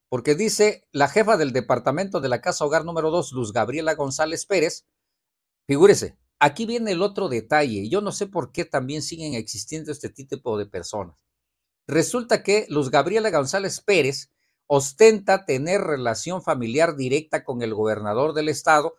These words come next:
Salomón Jara Cruz, por lo que manifiesta que, pues, no tiene miedo de lo que le hagan, ¿no?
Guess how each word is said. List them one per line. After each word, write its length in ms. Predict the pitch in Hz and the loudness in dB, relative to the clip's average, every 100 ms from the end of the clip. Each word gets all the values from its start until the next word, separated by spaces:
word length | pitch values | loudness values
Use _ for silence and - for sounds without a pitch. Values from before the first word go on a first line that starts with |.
| _ _ | _ _
Salomón 420 | - 110 110 131 | -6 -4 -2 -4
Jara 320 | 147 151 151 - | -2 0 0 0
Cruz, 340 | 151 156 - _ _ - | -2 -2 -8 _ _ -2
por 140 | 135 | 0
lo 140 | 127 | 0
que 100 | - | 0
manifiesta 580 | 127 127 127 170 185 175 | 0 0 0 -2 -2 -2
que, 120 | 147 | -4
pues, 220 | - 147 170 | -6 -8 -6
no 140 | 220 | -4
tiene 220 | 233 220 | -2 0
miedo 420 | 214 240 247 208 | 0 0 0 0
de 120 | 165 151 | 0 0
lo 160 | 151 | -2
que 120 | 147 | -2
le 160 | 160 190 | -2 2
hagan, 360 | 233 226 208 185 | 2 2 0 0
¿no? 220 | 247 | -4